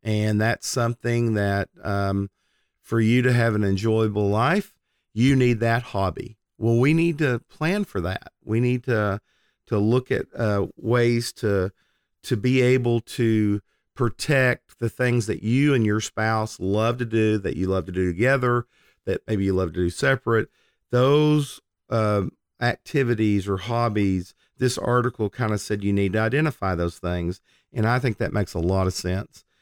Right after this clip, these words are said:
So I think, you know, food's a necessity, but how you interact with that necessity may not be negotiable. For instance,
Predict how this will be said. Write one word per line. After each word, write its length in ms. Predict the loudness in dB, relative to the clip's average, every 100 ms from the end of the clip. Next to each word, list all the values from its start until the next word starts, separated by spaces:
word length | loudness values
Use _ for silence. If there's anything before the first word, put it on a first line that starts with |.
| _ _
So 420 | -6 -2 0 0 -2
I 100 | -4
think, 320 | -2 -2 -2 -2
you 120 | -2
know, 80 | -2
food's 380 | 0 0 2
a 60 | 0
necessity, 720 | -2 0 0 -2 -2 0 0 -4 _ _ _ -2
but 300 | 2 2 2
how 240 | 2 2
you 260 | 2 2 2
interact 560 | 2 2 2 0 -2
with 140 | -4 -2
that 160 | -2
necessity 680 | -2 -2 -2 -2 -2 0 2
may 220 | 2 2
not 440 | 0 -2 -6 -10 -2
be 280 | 0 2
negotiable. 640 | 0 0 0 0 -4 -6 -8
For 240 | -4 0
instance, 520 | 0 -2 -4 -4 -8